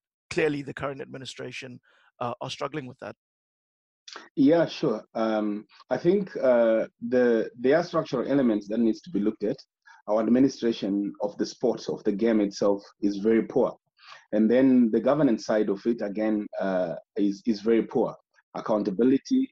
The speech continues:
Speaker 2: lack of transparency. And again, in the day-to-day, uh, running of the business of the Football Association is very poor. We travel to Ghana via commercial flights.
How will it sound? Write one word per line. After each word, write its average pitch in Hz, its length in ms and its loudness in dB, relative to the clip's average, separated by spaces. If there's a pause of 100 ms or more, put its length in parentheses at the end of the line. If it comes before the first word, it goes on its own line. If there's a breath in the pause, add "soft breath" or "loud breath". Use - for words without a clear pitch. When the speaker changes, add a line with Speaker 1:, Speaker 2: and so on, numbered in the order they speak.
Speaker 2:
lack 123 200 2
of 117 160 -4
transparency. 123 640 -2 (380 soft breath)
And 135 140 6
again, 135 580 2 (340)
in 131 140 6
the 120 80 4
day-to-day, 123 840 2 (140)
uh, 90 460 0
running 120 380 2
of 98 120 0
the 104 60 -2
business 113 420 0
of 92 80 -8
the 92 100 -10
Football 95 340 -2
Association 104 540 -2
is 98 140 -4
very 107 220 2
poor. - 160 0 (480 loud breath)
We 139 200 4
travel 110 400 0
to 107 100 -10
Ghana 131 400 -2 (220)
via 117 380 0
commercial 107 480 -2
flights. 110 460 -6